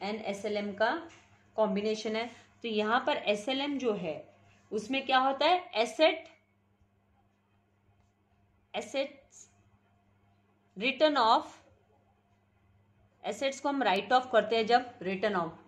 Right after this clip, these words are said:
W स्लैश ऑफ का मतलब रिटर्न ऑफ फुल्ली, फुल्ली राइट ऑफ करते हैं at the end of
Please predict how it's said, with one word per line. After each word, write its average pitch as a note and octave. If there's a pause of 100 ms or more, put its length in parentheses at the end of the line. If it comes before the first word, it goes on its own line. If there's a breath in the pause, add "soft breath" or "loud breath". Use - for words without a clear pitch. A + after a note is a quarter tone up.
(100)
W F#3 (120)
स्लैश F#3+
ऑफ F3+
का G3+
मतलब F3+
रिटर्न E3+
ऑफ G3 (420 loud breath)
फुल्ली, D4 (120)
फुल्ली C#4
राइट B3
ऑफ G3
करते G3
हैं A#3+ (1400)
at F#3+
the A3+ (3500)
end A3
of B3+